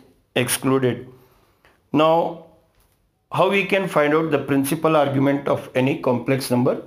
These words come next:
Z? Let us say I define an angle theta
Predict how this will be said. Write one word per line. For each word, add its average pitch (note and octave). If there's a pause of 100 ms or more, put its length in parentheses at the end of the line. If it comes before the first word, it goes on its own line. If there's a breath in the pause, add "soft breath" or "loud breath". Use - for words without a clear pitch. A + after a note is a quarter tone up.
(300)
Z? B2 (720 soft breath)
Let G3+
us A#3
say C#3+ (600)
I E3
define E3
an D#3
angle C#3+
theta C3